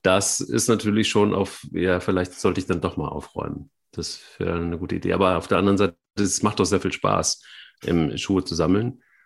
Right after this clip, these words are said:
Wenn man verrückt auf die Idee kommt, es gibt doch mal Bedingungen, wo du einfach diesen speziellen Schuh brauchst, dann, dann macht es wieder Sinn. Aber mal fernab von den Schuhen, äh, mit den Uhren, da komme ich ja gar nicht klar mit den Gadgets.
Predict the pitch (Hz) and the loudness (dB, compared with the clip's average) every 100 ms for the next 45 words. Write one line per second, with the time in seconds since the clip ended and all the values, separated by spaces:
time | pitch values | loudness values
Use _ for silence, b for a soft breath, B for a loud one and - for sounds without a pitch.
0 | b - 92 92 92 90 - - 123 92 | b 2 4 6 4 2 -2 -2 0 6
1 | 127 143 - - 117 101 104 107 113 107 | 4 4 -4 0 2 4 2 2 2 2
2 | - _ 127 - - - 151 131 98 92 | 0 _ -8 -2 -2 2 2 4 4 4
3 | 90 90 104 113 120 123 131 113 104 104 | 2 2 2 4 4 4 2 2 2 4
4 | 104 110 - 98 104 - 120 120 117 - | 4 2 -4 -4 -4 -2 0 2 0 -2
5 | 107 101 92 95 - 69 - - _ B | 2 2 2 -2 -6 -8 -8 -14 _ B
6 | B B B - 90 90 - 92 87 87 | B B B 0 0 0 0 2 2 0
7 | - - 82 82 87 82 71 B B B | -4 -4 0 0 0 0 -2 B B B
8 | B - 98 104 104 120 104 107 101 92 | B -4 2 4 4 4 2 2 4 4
9 | 87 - 131 107 120 143 b b _ _ | 2 4 4 6 2 0 b b _ _
10 | _ _ 98 87 107 - - 110 120 123 | _ _ -14 -14 -14 -10 0 4 4 4
11 | - 147 151 90 78 90 120 131 117 98 | 2 4 6 6 4 2 4 4 4 4
12 | 82 80 78 - 78 76 73 - - - | 2 0 -2 -4 -4 -2 -2 -2 -6 -6
13 | - | -10